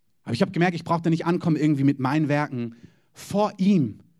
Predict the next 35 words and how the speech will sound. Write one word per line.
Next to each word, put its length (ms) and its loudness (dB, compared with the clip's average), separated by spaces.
ist 160 -16
alles 300 -6
nichtig. 640 -2
Ich 120 -8
wusste, 220 -2
ich 60 -8
brauch 200 0
damit 280 2
nichts 220 0
ankommen, 340 0
ich 120 4
hab 120 0
nichts 400 2
zu 120 -2
bieten. 460 -4
Noch 80 -2
nicht 140 0
mal 100 -2
mein 200 -2
alljährlicher 540 2
Weihnachtsbesuch, 600 -4
den 140 0
ich 80 -4
auch 180 -6
lange 200 0
nicht 160 -4
mehr 100 -6
gemacht 260 -8
hatte, 160 -6
auch 100 -6
der 220 2
hätte 160 -2
ihn 140 4
nicht 120 0
überzeugt. 600 -4